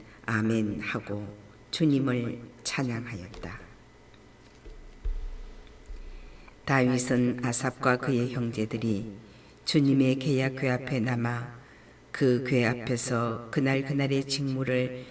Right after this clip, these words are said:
정해진 때마다 수행하게 하였다. 오베데돔과 그의 형제 예순여덟 명도 같은 직무를 수행하게 하였다. 여두툰의 아들 오베데돔과 호사는 문지기였다.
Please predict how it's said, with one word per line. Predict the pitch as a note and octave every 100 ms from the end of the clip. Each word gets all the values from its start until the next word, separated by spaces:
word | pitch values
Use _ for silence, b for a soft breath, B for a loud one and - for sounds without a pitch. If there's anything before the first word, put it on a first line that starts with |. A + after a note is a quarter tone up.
| -
정해진 | - C3 B2 B2 A#2+ A#2+
때마다 | A#2+ A#2+ A#2+ A#2+ A#2+ A2+
수행하게 | - - A2+ A2 G#2+ G#2+
하였다. | G#2 G#2 G2+ - - G#2 A#2 - - - - - - B B B B B
오베데돔과 | C3+ C3 C3 B2+ B2 C3+ C3 C3 C3
그의 | C3+ C3 B2+
형제 | B2 A#2+ A#2+ B2 A#2+ A#2+ B B -
예순여덟 | B2 B2 B2+ A#2+ A#2+ A#2 A#2 A2+
명도 | A#2 A2+ A2+ A#2 A#2 A#2 B B
같은 | - C#3 - D3 C3+
직무를 | - C3+ B2+ B2 A#2+ A#2
수행하게 | - - C3 A2+ A2+ G#2+
하였다. | A2 A#2 A2 G#2+ G#2+ A2+ A2 - - - B B B B B -
여두툰의 | C#3 B2 C3 - C3 C3
아들 | A#2+ C3 B2+ B2
오베데돔과 | B2+ B2+ B2+ A#2 B2 B2 B2 B2
호사는 | B2 B2 - B2 A2+ A2+ A2+ A2+
문지기였다. | A#2+ A2 A2 A2 G#2+ A2 A2 A#2 A2+